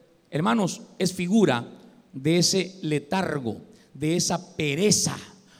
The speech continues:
de ese adormecimiento o rutina en la que a veces cae el cristiano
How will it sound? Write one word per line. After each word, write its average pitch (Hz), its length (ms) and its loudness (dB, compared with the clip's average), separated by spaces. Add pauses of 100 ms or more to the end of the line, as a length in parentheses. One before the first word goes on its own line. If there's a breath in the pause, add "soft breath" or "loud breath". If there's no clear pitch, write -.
de 147 260 2
ese 190 180 2
adormecimiento 160 1080 6
o 165 120 8
rutina 165 560 6 (240 loud breath)
en 165 140 2
la 147 100 2
que - 80 -4
a 147 40 0
veces 151 420 0 (260)
cae 165 200 4
el 131 100 0
cristiano 123 480 4